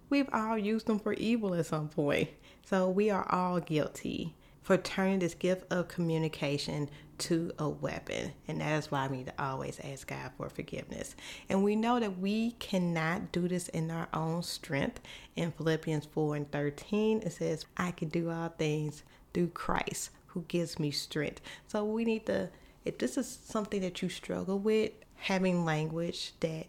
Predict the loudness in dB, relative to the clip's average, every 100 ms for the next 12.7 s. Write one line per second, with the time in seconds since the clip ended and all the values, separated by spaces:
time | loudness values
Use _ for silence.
0 | -6 -4 -4 -6 -2 0 2 0 -2 -2
1 | -2 -4 0 2 2 2 0 0 0 0
2 | 0 -2 -2 -2 2 6 6 4 -8 -2
3 | 0 2 2 0 0 -2 -4 -2 -4 -6
4 | -6 -6 -4 -6 -2 -4 0 -2 -2 -2
5 | -2 0 -2 -2 -2 -2 -6 -6 -4 -4
6 | -4 -6 -14 -18 -20 -20 -12 -2 2 2
7 | 0 -2 -6 -2 2 4 2 -2 -2 -2
8 | -6 -8 -10 -8 -8 -8 -12 -20 -20 -20
9 | -16 -8 -4 -2 -2 -4 -6 -8 -8 -6
10 | -6 -6 -6 -6 -2 -2 -2 -4 -4 -4
11 | -4 -2 0 2 2 2 0 -2 -4 -4
12 | -2 0 -2 -2 -2 -2